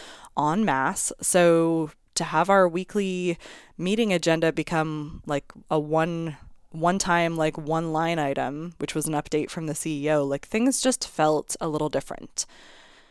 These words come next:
And there it was, the first round of layoffs. Now, I was not immediately affected by those layoffs, but in the second round,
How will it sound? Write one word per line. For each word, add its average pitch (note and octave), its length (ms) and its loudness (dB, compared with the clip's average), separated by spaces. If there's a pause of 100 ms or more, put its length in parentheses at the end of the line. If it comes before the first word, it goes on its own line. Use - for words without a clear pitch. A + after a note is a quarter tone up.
(380)
And F3 200 0
there F#3 120 6
it - 60 4
was, B3 640 2
the F3 580 -2
first - 400 -4
round D#3 220 0
of F3 80 -6
layoffs. - 680 -2 (760)
Now, G3+ 240 6
I G3 200 6
was A#3 160 2
not A3 200 2
immediately F#3 520 -2
affected F3 380 -2
by D#3+ 160 4
those D#3 240 0
layoffs, D3 420 2
but - 200 2
in F3 220 -2
the E3+ 60 -2
second C4 420 2
round, E3+ 420 -2